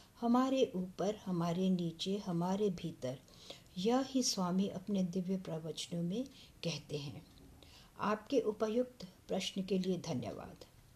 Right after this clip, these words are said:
आगामी प्रश्न चेन्नई, तमिलनाडु से सीता स्वामीनाथन का है। प्रश्न है, हम अधिक भक्ति किस प्रकार प्राप्त कर सकते हैं? जी हाँ,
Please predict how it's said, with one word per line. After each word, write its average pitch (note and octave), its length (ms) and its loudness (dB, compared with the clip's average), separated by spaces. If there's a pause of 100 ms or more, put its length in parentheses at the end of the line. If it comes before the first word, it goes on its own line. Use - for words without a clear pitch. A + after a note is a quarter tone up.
(540)
आगामी A#3+ 460 4
प्रश्न A#3+ 520 4 (760)
चेन्नई, A3+ 460 8
तमिलनाडु G3 680 4
से A#3+ 180 0
सीता G3 400 0
स्वामीनाथन F3 720 0
का D3+ 140 -6
है। D#3+ 320 -8 (540)
प्रश्न F#3+ 360 0
है, G#3 320 0 (600)
हम D4 340 2 (120)
अधिक G#3+ 500 2
भक्ति G3 440 -2
किस A#3 320 2
प्रकार F3+ 540 -4 (180)
प्राप्त F3 400 -2
कर D#3 140 -8
सकते - 500 -4
हैं? C#3 340 -10 (400)
जी E3 240 -2
हाँ, D3+ 360 -8